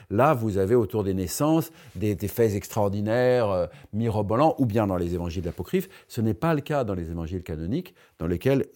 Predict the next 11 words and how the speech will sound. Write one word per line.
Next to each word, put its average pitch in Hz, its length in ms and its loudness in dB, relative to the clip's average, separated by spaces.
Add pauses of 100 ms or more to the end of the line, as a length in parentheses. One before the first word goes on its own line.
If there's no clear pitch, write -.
(100)
une 90 280 0
grande 143 320 6
sobriété 101 720 -2
règne. 180 400 -2 (360)
Et, 135 400 6
encore 113 280 2
une 107 120 2
fois, 156 260 2
ne 127 120 2
sont, 117 300 -2 (120)
euh, - 60 -8